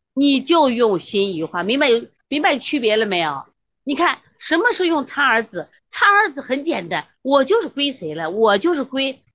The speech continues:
肺经的，对，我就归肺经的。然后呢，当然它还有别的功能，它可以去这个风湿，它可以治瘙痒，它还有别的功能。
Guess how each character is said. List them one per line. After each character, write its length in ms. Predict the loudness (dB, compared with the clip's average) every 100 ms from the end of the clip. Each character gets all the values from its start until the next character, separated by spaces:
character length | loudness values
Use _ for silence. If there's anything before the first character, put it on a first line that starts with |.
| _
肺 220 | -2 -2
经 240 | -2 -2
的， 220 | -2 -6 -10 _ _ _ _ _ _ _ _ _ _ _ _ _ _
对， 120 | 0
我 160 | 2 2
就 140 | 2
归 220 | 2 0
肺 260 | 0 0 -2
经 260 | -2 -4 -2
的。 220 | -4 -6 _ _ _
然 140 | 0 2
后 200 | 2 2
呢， 320 | 4 2 0 _ _ _
当 140 | 2
然 120 | 2 0
它 220 | -2 -2
还 80 | 0
有 140 | -4
别 180 | -2 -2
的 100 | -2
功 220 | -2 -2
能， 160 | -2 -6
它 220 | -2 -2
可 100 | -2
以 160 | -6
去 400 | -8 -12 -10 -8
这 180 | -8 -10
个 320 | -8 -6 -8 -12 _ _
风 200 | -4 -4
湿， 300 | -4 -6 -8 _ _ _ _ _ _
它 120 | -4
可 80 | 0
以 140 | -2 -2
治 240 | -4 -4
瘙 600 | -4 -12 -20 -2 2 2
痒， 260 | 0 -6 -14 _ _ _ _ _
它 120 | -2
还 80 | 0
有 120 | 0 -2
别 160 | -2 0
的 80 | 0
功 260 | 0 -2
能。 220 | -2 -4